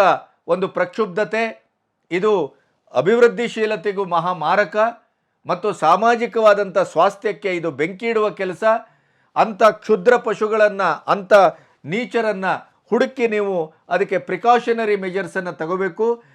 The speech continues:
ಕೇವಲ ಕೊಲೆಯಾದಾಗ ಯೋಚನೆ ಮಾಡೋದಲ್ಲ ಅಂತ ಭಾಳ ಕಟುವಾಗಿ ಅವರು ವಾರ್ನ್ ಮಾಡಿದ್ದಾರೆ. ಆದರೆ ನಾನು ಇಲ್ಲಿ ಹೇಳಿಕೊಟ್ಟದ್ದೇನು ಅಂತಂದ್ರೆ,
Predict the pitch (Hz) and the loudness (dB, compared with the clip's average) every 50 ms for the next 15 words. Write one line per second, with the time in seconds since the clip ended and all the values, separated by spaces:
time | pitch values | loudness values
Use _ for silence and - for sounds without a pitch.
0 | _ _ _ _ - 190 220 226 226 233 220 214 190 - - 165 180 214 233 233 | _ _ _ _ -2 0 0 2 0 2 2 2 0 0 0 0 2 4 6 6
1 | 240 220 214 202 208 196 185 180 185 165 151 143 - _ _ _ 127 156 185 175 | 6 6 6 6 2 0 2 2 0 0 0 -2 -6 _ _ _ -6 -4 -4 -2
2 | - 220 208 214 190 190 185 170 175 156 156 160 180 180 175 160 156 151 - - | -4 -4 -6 -6 -4 -4 -4 -4 -2 -2 -2 -2 0 0 2 2 2 0 -2 -6
3 | - 160 165 170 165 214 165 135 123 - - _ _ _ - 160 190 185 180 160 | -12 -14 -14 -8 -4 -2 -2 -2 -4 -6 -12 _ _ _ -2 0 0 0 0 -2
4 | - _ - 170 165 214 220 226 208 190 180 170 175 156 139 127 - _ _ _ | -6 _ -6 -4 -4 0 2 4 4 4 2 0 -4 -4 -4 -6 -8 _ _ _
5 | - 147 151 151 147 139 143 165 180 170 175 165 156 170 185 180 143 110 87 - | -4 -4 -4 -4 -2 2 2 2 2 2 -2 -4 -2 -2 -2 -4 -6 -8 -12 -16
6 | _ _ _ _ _ _ _ _ _ _ _ _ _ _ 147 190 196 226 214 202 | _ _ _ _ _ _ _ _ _ _ _ _ _ _ -2 0 0 0 0 0
7 | 185 185 220 226 233 214 175 170 - - - _ 151 165 208 214 208 180 147 143 | 2 2 2 2 0 -2 -2 -4 -6 -8 -10 _ -6 -4 0 2 2 2 2 0
8 | 165 - _ 127 143 190 226 240 233 - 233 208 180 - 190 170 156 165 156 147 | -4 -10 _ -4 -4 -2 -2 -4 -2 -2 -2 -2 -2 -4 -6 -4 -4 -4 -4 -4
9 | 147 135 120 104 - _ - 127 135 131 139 120 127 180 214 180 117 95 _ _ | -6 -8 -8 -10 -14 _ -14 -14 -10 -8 -8 -8 -6 -6 -6 -6 -6 -6 _ _